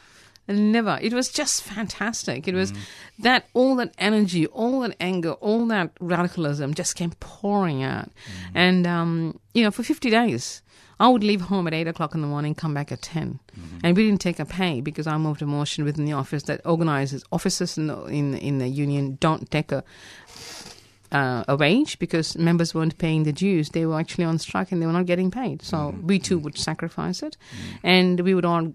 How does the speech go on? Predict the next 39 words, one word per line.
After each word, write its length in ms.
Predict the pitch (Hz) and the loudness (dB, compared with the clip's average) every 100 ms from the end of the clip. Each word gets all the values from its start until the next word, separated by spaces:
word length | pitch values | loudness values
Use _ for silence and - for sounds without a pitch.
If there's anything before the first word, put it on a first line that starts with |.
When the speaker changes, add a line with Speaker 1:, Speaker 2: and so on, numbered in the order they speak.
| - | -10
Speaker 1:
take 200 | - 165 | -2 0
our 80 | 160 | 0
bills 360 | 143 151 147 - | 0 0 0 -4
to 100 | - | -4
the 100 | 143 | -2
union, 360 | 147 151 160 156 | 0 0 0 0
and 160 | 139 | -2
the 40 | 135 | -4
strike 300 | - 156 - | 0 -2 -2
fund 180 | 151 143 | -6 -4
was 100 | 139 | -6
established. 520 | - 139 214 226 - | -6 -6 -6 -8 0
Hundreds 240 | 185 175 | 2 2
of 80 | 160 | 0
thousand 340 | - 143 156 143 | -2 -2 0 0
dollars 460 | 139 143 143 - - 143 | 0 -2 -2 -6 -10 -6
got 160 | 127 | -4
donated, 520 | 127 143 139 - 254 - | -4 -4 -4 -4 -6 -8
Speaker 2:
Mm-hmm. 300 | 92 87 85 - | -14 -14 -14 0
Speaker 1:
and 80 | 165 | 4
our 100 | 165 | 6
bills 220 | 160 156 | 4 0
were 80 | 147 | -2
paid 280 | 151 147 143 | -4 -4 -4
by 120 | 131 | -6
the, 420 | 131 123 131 131 - | -6 -6 -8 -8 -8
um, 380 | 131 127 160 - | -8 -6 -8 -8
by 160 | 147 | -6
the 100 | 139 | -2
union. 440 | 143 160 160 147 170 | 0 2 0 -2 -6
So 140 | - | -2
it 20 | 165 | -2
was 120 | 160 | 2
good, 240 | 220 160 - _ _ - | 2 0 -4 _ _ -16
Speaker 2:
Mm-hmm. 220 | 95 95 | -12 -6
Speaker 1:
and 180 | 95 175 | 2 4
it 160 | 165 151 | 4 2
was, 200 | 160 156 | -2 0
um, 580 | 147 147 151 151 151 - | -2 0 0 0 -2 -6